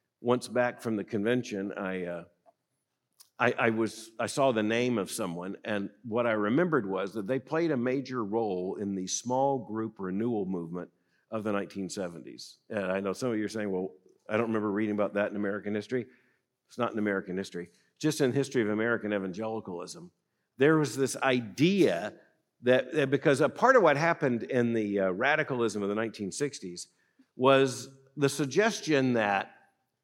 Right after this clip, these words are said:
an authoritative teacher is oppressive by nature.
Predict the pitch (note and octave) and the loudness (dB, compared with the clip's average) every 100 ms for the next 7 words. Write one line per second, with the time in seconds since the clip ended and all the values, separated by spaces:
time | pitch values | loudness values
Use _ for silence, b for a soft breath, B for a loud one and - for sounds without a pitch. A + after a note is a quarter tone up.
0 | _ _ - D3+ D3+ C#3+ G3+ A3 G3 - | _ _ 0 4 4 4 4 6 4 4
1 | E3+ D3 B2+ A2 - - F3+ F3 - G#2 | 2 4 4 2 -4 0 0 0 -2 0
2 | G#2 - B2+ A#2+ A#2 A2+ - B2+ A2 - | 0 -2 0 0 0 -4 -6 -6 -6 0
3 | F3 D#3+ - B2+ G2+ G#2 G#2 G#2+ A#2+ - | 2 2 2 2 2 0 2 2 0 -2
4 | E2 C#2+ | -10 -12